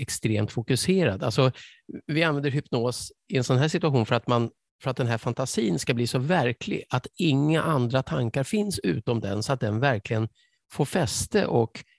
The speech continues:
blir en automatisk reaktion i framtiden, som alla andra automatiska reaktioner.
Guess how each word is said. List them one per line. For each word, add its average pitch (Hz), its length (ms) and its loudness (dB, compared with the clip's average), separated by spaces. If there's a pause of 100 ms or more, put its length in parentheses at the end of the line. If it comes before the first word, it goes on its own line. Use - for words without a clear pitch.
(200)
blir 113 480 2
en 117 360 0
automatisk 113 720 -2
reaktion 120 440 0
i 107 60 0
framtiden, 123 680 -2
som 143 140 2
alla 131 160 4
andra 143 220 0
automatiska 120 640 -4
reaktioner. 120 500 -2